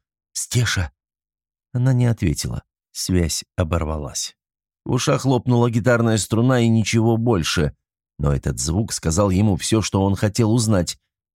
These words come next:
Стефания находилась под медикаментозным контролем, а его в каком-то мединституте ждали. Губы раздвинулись в угрожающей улыбке, показав небу зубы. «Ждешь, ублюдок?»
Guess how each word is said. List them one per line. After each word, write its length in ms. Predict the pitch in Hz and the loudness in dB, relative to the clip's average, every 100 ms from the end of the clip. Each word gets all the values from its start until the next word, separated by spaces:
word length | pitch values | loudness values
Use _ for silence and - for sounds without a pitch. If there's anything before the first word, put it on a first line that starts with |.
| _ | _
Стефания 600 | - - - 156 151 131 | -10 -8 -4 -2 0 2
находилась 580 | 117 113 117 139 135 - | 2 0 2 2 2 0
под 220 | 107 98 - | -2 -4 0
медикаментозным 1000 | 113 117 98 110 110 107 117 104 85 101 | 2 2 2 2 2 2 2 0 2 0
контролем, 720 | 107 98 110 156 131 101 82 _ _ _ - | 0 0 0 2 2 2 0 _ _ _ 0
а 120 | 104 | 2
его 340 | 113 110 113 | 4 4 2
в 60 | 101 | 0
каком-то 600 | 95 - 104 85 90 - | -2 0 -2 0 -2 0
мединституте 1080 | 104 104 82 87 - - 80 90 - 85 73 _ | 2 2 2 0 0 -4 -4 -2 0 0 0 _
ждали. 540 | 82 78 - 76 - - _ _ _ _ _ _ _ _ - | -8 -6 -4 -6 -6 -18 _ _ _ _ _ _ _ _ -8
Губы 380 | 127 156 120 | 0 2 4
раздвинулись 680 | 117 113 90 113 113 110 98 | 4 4 2 2 4 2 2
в 80 | 104 | 2
угрожающей 760 | 101 110 101 107 104 - 107 | 4 2 4 2 2 2 2
улыбке, 520 | 101 104 131 120 - | 4 4 2 0 0
показав 580 | 113 110 117 104 110 95 | 0 2 0 2 0 2
небу 400 | 113 113 92 104 | 2 2 2 0
зубы. 520 | 107 120 113 - - - _ _ _ _ - | 0 -2 -4 -4 -10 -18 _ _ _ _ -16
«Ждешь, 540 | 78 65 78 87 - | -12 -8 -4 -4 -4
ублюдок?» 680 | 82 82 76 60 - - | -6 -4 -6 -8 -14 -20